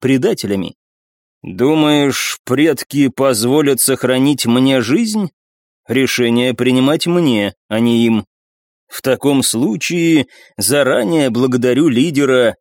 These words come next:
за милосердие». «Ускорение!» Мир замедлился, делая дальнейший разговор затруднительным. Тех, кто находился под действием такого рода навыков, достаточно легко определить по мелким деталям,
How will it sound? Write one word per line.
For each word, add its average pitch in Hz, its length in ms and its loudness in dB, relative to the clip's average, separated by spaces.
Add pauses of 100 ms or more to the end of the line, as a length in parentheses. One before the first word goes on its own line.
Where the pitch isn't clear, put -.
за 120 220 -2
милосердие». 117 920 0 (420)
«Ускорение!» 147 1080 0 (320)
Мир 294 300 2
замедлился, 156 880 0
делая 147 400 2
дальнейший 135 560 0
разговор 131 440 0
затруднительным. 127 1000 0 (280)
Тех, 156 240 -2
кто 143 180 -2
находился 135 560 0
под 127 240 -2
действием 117 560 0
такого 127 360 0
рода 127 240 0
навыков, 170 560 0
достаточно 135 640 -2
легко 131 300 0
определить 135 540 -2
по 135 80 0
мелким 135 440 0
деталям, 143 600 -2